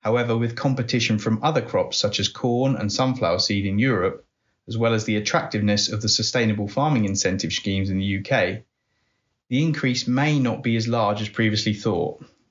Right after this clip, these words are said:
As of today, estimates are around a five to twenty percent gain, but we would edge closer to five percent. If there is an oversupply of malting barley, growing a mainstream variety such as Laureate or Planet could offer the best possible market access.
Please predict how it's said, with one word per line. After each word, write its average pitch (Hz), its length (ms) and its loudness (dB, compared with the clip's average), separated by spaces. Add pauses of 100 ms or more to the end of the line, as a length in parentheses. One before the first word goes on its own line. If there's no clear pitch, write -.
(180)
As 127 160 2
of 156 100 0
today, 113 600 0 (160)
estimates 117 520 2
are 113 220 2
around 110 380 2
a - 80 -6
five 135 460 0
to 127 80 -8
twenty 113 280 0
percent 107 320 0
gain, 110 440 0 (500)
but 107 100 -8
we 127 180 2
would 117 160 2
edge 104 200 -2
closer 101 480 0
to - 100 -4
five 98 320 0
percent. - 400 0 (800)
If 165 180 -2
there 127 240 2
is 113 80 -2
an 117 80 0
oversupply 123 640 0
of 104 100 0
malting 147 300 0
barley, 98 600 0
growing 110 280 0
a 107 40 2
mainstream 120 600 0
variety 113 420 0
such 98 240 -2
as 104 80 -2
Laureate 107 380 2
or - 80 -2
Planet 107 480 0 (260)
could 117 140 -2
offer 107 160 2
the 107 80 0
best 139 360 2
possible 107 340 -4
market 101 360 0
access. - 560 -2